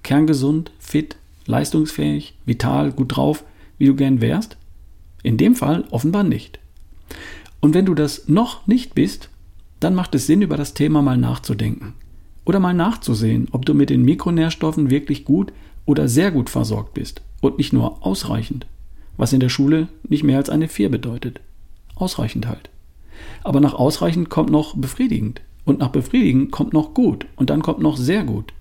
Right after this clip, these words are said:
Was hättest du gern? Und jetzt nochmal zurück zur Frage, brauchen wir Mikronährstoffe,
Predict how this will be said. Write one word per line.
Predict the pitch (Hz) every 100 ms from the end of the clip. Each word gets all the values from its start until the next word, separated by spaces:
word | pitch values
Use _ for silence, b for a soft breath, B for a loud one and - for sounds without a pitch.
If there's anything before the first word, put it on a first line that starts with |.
| - - - - -
Was | 156 226
hättest | 226 -
du | 110
gern? | 104 107 120 - - - - - B B B B B B
Und | 139 151
jetzt | 190
nochmal | 208 165 160
zurück | - 156 156
zur | 143
Frage, | - - 190 - 113
brauchen | - 117 170 165
wir | 151
Mikronährstoffe, | 147 190 - 143 127 113 - - 110